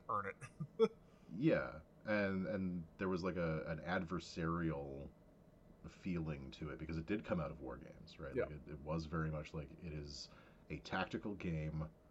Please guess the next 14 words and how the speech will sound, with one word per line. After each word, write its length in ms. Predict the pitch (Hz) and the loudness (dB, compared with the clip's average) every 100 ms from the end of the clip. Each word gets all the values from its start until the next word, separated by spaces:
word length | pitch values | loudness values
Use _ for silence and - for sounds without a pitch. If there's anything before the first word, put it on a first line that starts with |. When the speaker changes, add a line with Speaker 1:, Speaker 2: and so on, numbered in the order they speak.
| - - - - 82 | -20 -20 -20 -14 -2
Speaker 2:
that 200 | 90 78 - - - | 0 0 -2 -20 -8
is 300 | 87 80 73 - - - | -2 -2 -4 -12 -20 -16
just 360 | - 101 90 - 82 | -6 -2 -2 -4 -8
one 240 | 78 90 82 | -2 0 0
player 560 | - 85 78 73 71 - - - - - | 2 0 0 -2 -6 -10 -18 -20 -12 -4
per 120 | 87 | -2
character. 760 | - 262 - - 64 60 - - - - - - | 4 4 4 0 -6 -8 -10 -16 -20 -20 -10 -2
Speaker 1:
Yeah. 80 | 98 - - | -2 -2 -8
Speaker 2:
But 120 | - 78 | -4 -4
you're 80 | |
just 280 | 80 113 - | -2 -2 0
playing 260 | - 90 78 | 2 4 4
a 40 | |
mini, 260 | 78 76 | 2 -2